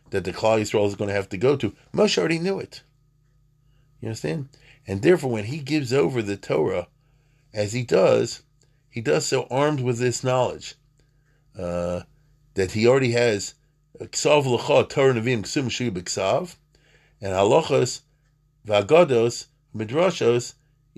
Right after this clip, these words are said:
uh, V'Talmud Yu Al Peh. He knows that there's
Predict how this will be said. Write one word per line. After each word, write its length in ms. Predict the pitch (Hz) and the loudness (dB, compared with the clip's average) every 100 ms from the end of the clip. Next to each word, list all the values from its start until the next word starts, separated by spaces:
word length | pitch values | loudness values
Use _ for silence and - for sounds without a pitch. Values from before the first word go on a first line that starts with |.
| - - | -18 -8
uh, 60 | |
V'Talmud 640 | 110 104 104 - 175 147 113 | -4 -2 -2 2 2 2 0
Yu 180 | 135 117 | 4 4
Al 120 | 107 | 2
Peh. 260 | - 92 - - _ _ _ _ _ _ _ | 0 -2 -2 -18 _ _ _ _ _ _ _
He 160 | - 135 | -8 -2
knows 420 | 131 196 180 127 | 4 6 6 4
that 180 | 120 110 | -2 -2
there's 360 | 113 101 95 | -2 -4 -6